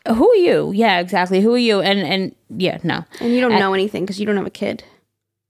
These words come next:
Speaker 1: Oh, gosh, yeah. But you do
Speaker 2: Okay.
Speaker 1: have a kid and whatever.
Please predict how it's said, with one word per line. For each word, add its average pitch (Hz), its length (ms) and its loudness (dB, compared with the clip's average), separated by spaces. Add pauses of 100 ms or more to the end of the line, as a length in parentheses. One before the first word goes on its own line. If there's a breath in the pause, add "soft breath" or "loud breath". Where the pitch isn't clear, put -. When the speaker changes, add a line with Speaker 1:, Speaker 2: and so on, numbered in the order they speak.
(340)
Speaker 1:
Oh, 151 400 -8
gosh, - 440 -16
yeah. 170 360 -8 (840 loud breath)
But 185 120 2
you 190 160 4
do 233 60 0 (100)
Speaker 2:
Okay. 214 60 4
Speaker 1:
have 185 220 2
a 165 80 2
kid 135 380 0
and 69 640 -6
whatever. - 320 -12